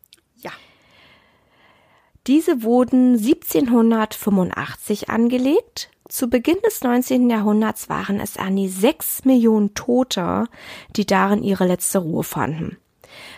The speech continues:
Speaker 2: Bevor der Untergrund für die Gebeine ausgebaut wurde, baute man unter Paris ganz viel Gestein und Ton ab. Die Arbeiten wurden zum Teil in fünfunddreißig Metern Tiefe vollzogen und nach und nach erweitert.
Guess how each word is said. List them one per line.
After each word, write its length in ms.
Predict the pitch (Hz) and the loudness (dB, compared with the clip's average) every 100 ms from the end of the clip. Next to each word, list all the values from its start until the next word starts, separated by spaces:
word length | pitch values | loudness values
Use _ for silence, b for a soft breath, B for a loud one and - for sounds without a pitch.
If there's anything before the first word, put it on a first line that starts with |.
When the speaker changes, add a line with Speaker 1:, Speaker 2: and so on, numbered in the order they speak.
| - | -4
Speaker 2:
Bevor 320 | 214 - 320 | 0 2 4
der 180 | 311 - | 4 2
Untergrund 480 | 269 262 254 240 | 2 0 2 0
für 140 | 240 240 | 0 -2
die 120 | 220 | -2
Gebeine 520 | 208 196 185 185 180 | -2 0 2 2 2
ausgebaut 640 | - 254 - 190 170 175 - | 2 0 -2 -4 -2 -4 -4
wurde, 400 | 170 180 240 311 _ _ _ | -4 0 0 -2 _ _ _
baute 340 | 190 196 208 | 0 2 2
man 220 | 226 208 208 | 2 2 0
unter 340 | - 311 277 | -2 -2 -2
Paris 640 | - 202 196 208 202 - - | -2 -2 0 -2 -2 -10 -4
ganz 380 | 185 220 226 - | 2 2 2 0
viel 200 | 202 185 | 0 2
Gestein 640 | 185 - - 170 170 175 | 0 -2 0 2 2 0
und 200 | - 175 | -4 -6
Ton 340 | - 170 151 | -2 -2 -2
ab. 300 | - - - B B B B B B B | -4 -6 -10 B B B B B B B
Die 140 | - - | -2 2
Arbeiten 540 | - 285 320 320 285 | 2 4 2 2 2
wurden 240 | 254 262 269 | 4 4 2
zum 200 | 254 240 | -2 -4
Teil 400 | 220 208 214 220 | 0 2 2 2
in 240 | - 208 | 2 2
fünfunddreißig 920 | 208 - 311 453 427 - 254 302 262 233 | 2 2 2 2 0 0 0 0 -2 2
Metern 400 | 214 202 175 175 | 2 2 -2 -2
Tiefe 300 | - 285 233 | -4 -2 -2
vollzogen 800 | - 160 - - 175 214 254 302 B B B B - | 0 -4 -4 -4 0 2 2 0 B B B B 0
und 300 | 214 - - | 0 2 0
nach 280 | 185 180 | 0 2
und 120 | 220 208 | 2 2
nach 220 | 175 175 | 0 -2
erweitert. 680 | 175 160 156 143 123 - | -2 -2 -4 -6 -8 -10